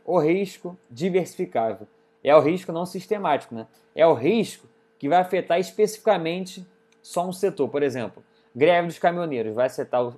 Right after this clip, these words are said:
vai afetar o setor de transporte, o de alimentos, né? Caso o alimento não chegue lá no mercado. Pode afetar também outros setores. Enfim, o setor financeiro não vai afetar.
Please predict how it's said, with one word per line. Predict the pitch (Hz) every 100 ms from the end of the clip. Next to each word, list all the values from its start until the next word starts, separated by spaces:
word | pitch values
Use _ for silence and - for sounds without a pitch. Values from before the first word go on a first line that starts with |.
| -
vai | 123 135
afetar | 135 113 113
o | 110
setor | - 110 117 110
de | -
transporte, | - 147 - 196 165 143 - - _ _ _ -
o | 117 120
de | 131
alimentos, | 139 165 156 151 139
né? | 123 120 - -
Caso | 131 135 104 107 -
o | 110
alimento | 113 113 110 110 120
não | 117
chegue | - 120 117 107
lá | 107 104 - _
no | 104
mercado. | 117 127 170 147 127 117 - _ _ _ _
Pode | 147 160 160
afetar | 156 151 147 143
também | 147 135 143 147 123 110
outros | 160 180 -
setores. | 185 - 120 107 - 139
Enfim, | 156 147 120
o |
setor | 113 113 135
financeiro | 143 143 131 147
não | 156
vai | 151
afetar. | 151 175 127 104